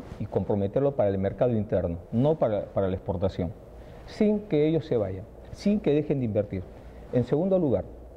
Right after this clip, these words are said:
hemos logrado, eh, que el Congreso apruebe un pro-, una ley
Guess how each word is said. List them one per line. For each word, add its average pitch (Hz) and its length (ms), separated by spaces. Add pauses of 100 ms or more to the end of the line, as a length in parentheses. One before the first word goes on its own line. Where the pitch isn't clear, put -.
(720)
hemos 151 200
logrado, 131 480 (720)
eh, 92 320
que - 80
el 101 80
Congreso 117 420
apruebe 131 400 (400)
un 147 140
pro-, 123 240
una 151 220
ley 127 340